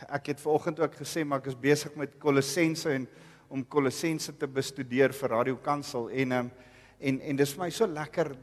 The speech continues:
die goed wat ek uit Kolossense uitkry en, en terwyl ek met Kolossense sit, besef ek net hoe Paulus sekere goed ontdek het en, en, en sekere goed wat hy ge-, gedoen het en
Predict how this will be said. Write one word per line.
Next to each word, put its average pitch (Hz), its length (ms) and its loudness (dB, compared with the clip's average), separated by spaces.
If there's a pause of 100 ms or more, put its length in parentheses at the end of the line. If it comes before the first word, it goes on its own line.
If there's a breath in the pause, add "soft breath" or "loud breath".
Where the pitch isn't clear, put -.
(120)
die 120 80 -12
goed 185 300 0
wat 165 120 -4
ek 143 160 -2
uit 135 220 -10
Kolossense 143 640 0
uitkry 127 680 2
en, 123 180 -6 (440 soft breath)
en 170 100 -12
terwyl 165 340 2
ek 226 140 0
met 196 140 -10
Kolossense 175 640 -2
sit, - 500 -2
besef 165 460 -2
ek 180 160 -6
net 170 220 2 (600 soft breath)
hoe 165 180 2
Paulus 202 640 6
sekere 190 340 0
goed 175 300 -2
ontdek 131 400 0
het 143 140 -8
en, 131 160 -8
en, 131 200 -8
en 127 340 -8
sekere 180 420 -2
goed - 320 -8
wat 175 160 -2
hy 139 100 4
ge-, 131 260 2 (320 loud breath)
gedoen 156 500 2
het 240 220 2
en 143 340 -6